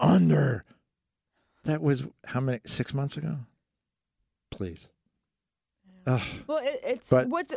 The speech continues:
Speaker 2: what's fascinating to me is how effective these commercials are.
Speaker 1: Uh,
Speaker 2: Be-,
Speaker 1: obviously they are.
Speaker 2: so many people
Speaker 1: Obviously.
Speaker 2: take them very seriously, believe what they're hearing, and, and ask questions. And I just, we just need to warn you to not make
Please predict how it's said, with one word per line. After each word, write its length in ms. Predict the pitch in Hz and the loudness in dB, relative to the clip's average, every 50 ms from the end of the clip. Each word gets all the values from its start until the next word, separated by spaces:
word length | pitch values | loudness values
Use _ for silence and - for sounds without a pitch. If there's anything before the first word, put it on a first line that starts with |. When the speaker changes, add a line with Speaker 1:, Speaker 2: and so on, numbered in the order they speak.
| - - | -8 -6
Speaker 2:
what's 320 | 254 311 302 - - 302 269 | -4 -4 -6 -6 -8 -12 -6
fascinating 640 | - 294 269 269 269 - 247 226 226 214 220 214 202 | -4 -2 -2 -2 -4 -4 -6 -6 -6 -6 -8 -8 -10
to 100 | - 208 | -10 -8
me 160 | 214 214 208 | -6 -6 -6
is 100 | 202 190 | -6 -6
how 200 | 202 202 196 190 | -6 -4 -4 -4
effective 640 | 185 - - 202 190 - _ 180 170 160 151 - _ _ _ _ _ _ _ _ | -4 -4 -6 -6 -6 -6 _ -10 -10 -10 -10 -16 _ _ _ _ _ _ _ _
these 160 | - 180 175 | -12 -12 -12
commercials 520 | - - 180 175 175 165 160 - - 180 170 | -12 -14 -12 -10 -10 -10 -12 -14 -12 -8 -8
are. 300 | 170 151 - - - _ _ _ _ | -8 -8 -8 -12 -18 _ _ _ _
Speaker 1:
Uh, 200 | - 110 98 92 - _ _ - | -14 -14 -14 -14 -18 _ _ -4
Speaker 2:
Be-, 60 | 110 | -2
Speaker 1:
obviously 520 | 107 113 123 147 190 196 175 - 143 123 113 | 0 2 2 4 4 2 2 4 2 2 2
they 160 | 101 101 92 | 2 0 0
are. 160 | 92 90 85 | -2 -4 -4
Speaker 2:
so 340 | - - 254 233 220 226 247 | -4 -4 -2 -2 0 0 0
many 220 | 247 262 254 247 247 | 0 0 -2 -2 -2
people 440 | 233 254 262 220 220 208 196 190 185 | -2 -4 -4 -4 -2 -2 -2 -2 -2
Speaker 1:
Obviously. 460 | 107 107 104 101 104 95 - - - | -4 -6 -6 -6 -8 -10 -10 -8 -2
Speaker 2:
take 200 | - 233 226 226 | -2 -2 0 0
them 140 | 233 254 262 | -2 -2 0
very 240 | 254 285 302 320 320 | 0 0 -2 -2 -4
seriously, 680 | 277 - 302 294 277 269 269 254 - - 262 269 262 262 | -6 -4 -4 -4 -2 -2 -4 -6 -6 -6 -4 -4 -6 -6
believe 600 | - 214 233 233 254 262 254 269 269 262 226 214 - - _ _ _ _ _ | -6 -4 -4 -4 -4 -4 -4 -4 -4 -4 -6 -8 -14 -20 _ _ _ _ _
what 180 | 202 214 208 | -4 -4 -2
they're 120 | - 214 226 | -2 -2 -4
hearing, 540 | 220 240 311 311 269 233 226 226 233 233 220 | -2 -4 -4 -2 -2 -2 -2 -2 -2 -4 -4
and, 200 | 208 202 196 - | -6 -8 -8 -8
and 160 | - 202 196 190 | -8 -6 -4 -4
ask 220 | 185 196 190 - | -4 -4 -6 -6
questions. 400 | - 294 294 - - 240 226 208 | -6 -6 -6 -4 -4 -4 -4 -4
And 100 | 214 208 | -4 -4
I 80 | 214 208 | -4 -6
just, 240 | 214 220 - - - _ _ _ _ _ _ _ _ _ _ | -6 -8 -8 -12 -18 _ _ _ _ _ _ _ _ _ _
we 80 | 208 | -12
just 160 | 202 208 - - | -12 -10 -8 -8
need 140 | 220 220 | -6 -4
to 100 | - 220 | -4 -4
warn 260 | 208 202 220 233 233 226 | -4 -2 -2 -2 -2 -2
you 120 | 226 220 | -2 -4
to 140 | 208 - 214 | -4 -6 -6
not 220 | 208 208 208 - - | -4 -4 -4 -4 -4
make 280 | 220 214 208 - - | -4 -6 -8 -10 -16